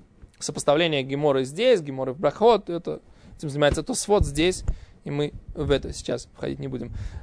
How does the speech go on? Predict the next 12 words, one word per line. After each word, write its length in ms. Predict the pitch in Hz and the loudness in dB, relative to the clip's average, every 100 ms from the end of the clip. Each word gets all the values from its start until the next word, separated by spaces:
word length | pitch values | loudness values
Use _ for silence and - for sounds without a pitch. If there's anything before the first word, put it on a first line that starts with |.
| - | -4
Оставайтесь 500 | 151 160 185 180 185 | -2 4 6 6 4
с 40 | 226 | 0
нами, 160 | 247 | 2
изучайте 280 | 196 202 175 | 4 4 4
Даф 160 | 180 175 | 4 6
Айоми, 260 | 196 202 | 6 6
Безрат 460 | 165 151 147 175 170 | 2 2 6 6 4
Ашем. 420 | 151 - 175 156 | 0 2 2 0
Завтра 600 | 131 147 147 - 139 123 | 8 10 10 6 2 0
двадцать 500 | 151 135 156 208 214 | 0 4 4 4 -4
седьмой 280 | 180 160 143 | -2 2 4
лист 240 | 139 123 | 4 0